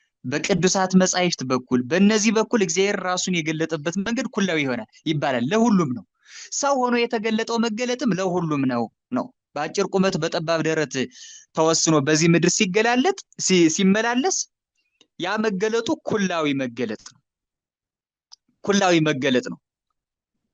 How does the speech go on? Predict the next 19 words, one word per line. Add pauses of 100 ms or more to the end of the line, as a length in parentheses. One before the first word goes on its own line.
(340)
እኛም (120)
ከዘመኑ
ደርሰን
ስላላየነው
ነው
እንጂ (260)
ብንኖር
ኖሮ (320)
ኃጢአታችን
እሱን
ከማየት
አያግደንም
ነበር። (1120)
ምክንያቱም
ሀጣን
መጸብሃን
አይተውታላ። (1600)
ይሁዳን
የመሰለ